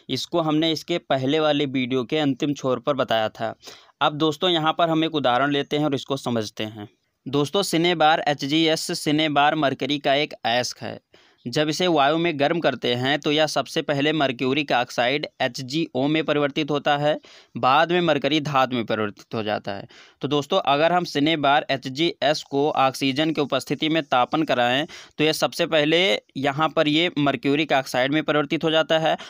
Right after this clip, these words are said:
और जब इसी मर्क्यूरिक ऑक्साइड को गर्म करते हैं तो हमें मरकरी धातु प्राप्त हो जाता है। तो दोस्तों, ये हो गया सक्रियता श्रेणी के नीचे आने वाली धातुओं का निष्कर्षण।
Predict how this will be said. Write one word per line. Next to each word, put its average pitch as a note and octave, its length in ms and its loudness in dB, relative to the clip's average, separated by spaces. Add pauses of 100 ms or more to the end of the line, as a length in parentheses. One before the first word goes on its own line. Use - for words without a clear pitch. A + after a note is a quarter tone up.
(120)
और C3+ 120 0
जब D#3+ 300 0
इसी F#3+ 340 0
मर्क्यूरिक D3 600 0
ऑक्साइड C3+ 520 0
को E3+ 160 2
गर्म C3+ 240 2
करते A#2 380 -2
हैं C#3 240 0 (280)
तो E3 100 2
हमें D#3 300 0
मरकरी D3 420 0
धातु C3+ 320 0
प्राप्त A#2+ 360 0
हो A2+ 100 -2
जाता G2+ 380 -4
है। - 220 -18 (560)
तो C#3+ 80 0
दोस्तों, D3 380 0
ये E3 260 2
हो C#3+ 240 2
गया C3+ 300 2
सक्रियता C#3 560 0
श्रेणी C3+ 400 0
के D#3+ 160 -2
नीचे C3 500 0
आने B2+ 340 0
वाली B2 280 2
धातुओं C3 460 -2
का D3 140 0
निष्कर्षण। A2+ 640 -2